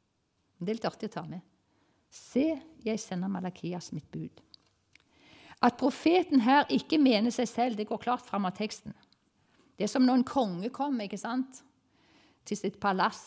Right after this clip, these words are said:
så har han en herold som springer foran og sier at «nå kommer kongen». «Nå må, nå må dere reise dere opp, nå kommer kongen», ikke sant? Sånn skal han ha en budbærer som kommer foran, som løper i vei,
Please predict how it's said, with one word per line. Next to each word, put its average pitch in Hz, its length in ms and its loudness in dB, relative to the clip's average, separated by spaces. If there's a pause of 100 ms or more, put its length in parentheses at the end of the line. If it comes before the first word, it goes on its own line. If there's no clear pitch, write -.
(120)
så 185 80 -8
har 196 240 -4
han 214 160 -4
en 185 80 -4
herold 202 400 -4
som 190 100 -12
springer 202 300 -8
foran 208 320 -8
og 180 80 -12
sier 175 240 -10
at - 80 -12
«nå 202 100 -6
kommer 190 300 -10
kongen». 151 400 -10 (320)
«Nå 170 140 -10
må, 165 40 -12
nå 202 220 -16
må 175 80 -14
dere 185 240 -10 (320)
reise 240 180 -8
dere 190 160 -8
opp, - 220 -16
nå 190 100 -10
kommer 202 240 -10
kongen», - 300 -14 (100)
ikke - 140 -20
sant? 240 240 -8 (880)
Sånn 226 260 0
skal 208 220 0
han 208 180 4
ha 190 140 4
en 190 160 0
budbærer 170 480 -2
som 147 160 -8
kommer 139 260 -4
foran, - 380 -10 (1400)
som 160 180 -4
løper 165 300 2
i 160 80 2
vei, 156 100 2